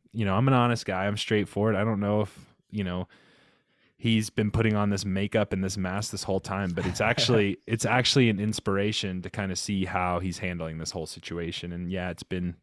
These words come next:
Speaker 1: what, three years at this point, two years at this point?
Speaker 2: Yeah, it's
Speaker 1: Um,
Speaker 2: flying by. Yeah.
Speaker 1: Yeah, yeah. But, like, I mean, in reality,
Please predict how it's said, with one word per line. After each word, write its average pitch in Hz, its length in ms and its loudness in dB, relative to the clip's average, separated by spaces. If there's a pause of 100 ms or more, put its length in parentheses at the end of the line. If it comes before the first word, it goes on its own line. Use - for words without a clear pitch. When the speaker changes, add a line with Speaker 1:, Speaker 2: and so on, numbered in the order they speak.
Speaker 1:
what, 87 320 -8
three 87 160 -6
years 92 240 -2
at - 60 -10
this - 120 -8
point, 110 240 -4
two 95 120 -6
years 98 260 -4
at - 80 -14
this 98 100 -14
point? 104 300 -10 (480)
Speaker 2:
Yeah, 104 220 -4
it's 92 100 -4
Speaker 1:
Um, 92 60 -6
Speaker 2:
flying 110 260 2
by. 98 320 -2
Yeah. 98 240 -6
Speaker 1:
Yeah, 110 240 4
yeah. 104 320 2
But, 107 320 -2 (580)
like, 113 300 2 (320)
I - 40 -10
mean, 110 140 -2
in 104 120 0
reality, 101 680 -2